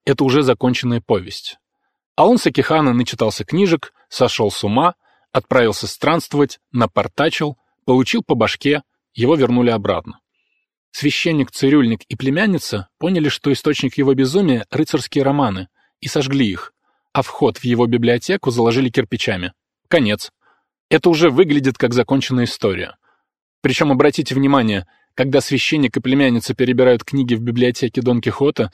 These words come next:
среди них они находят книгу Сервантеса. Дон Кихот сталкивается не с драконами, не с великанами, не с богами. Он сталкивается с обыденностью, которую не может принять.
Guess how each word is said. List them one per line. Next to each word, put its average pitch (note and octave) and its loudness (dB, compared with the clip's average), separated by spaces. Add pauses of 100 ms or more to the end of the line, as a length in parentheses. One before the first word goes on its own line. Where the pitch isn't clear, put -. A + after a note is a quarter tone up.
(280)
среди C3 0
них C3+ 0
они A#2 2
находят A#2+ 0
книгу A2 -2
Сервантеса. F#2 -4 (1200)
Дон G3 4
Кихот G#3 2
сталкивается E3 4
не D#3 0
с C#3+ -2
драконами, C#3 2 (120)
не C3+ 2
с - -6
великанами, C3 2
не B2+ 2
с A#2+ -2
богами. A#2 0 (400)
Он E3 0
сталкивается D3 2
с - -6
обыденностью, B2+ 0
которую B2+ 2
не A#2 2
может A2+ -2
принять. G#2+ -4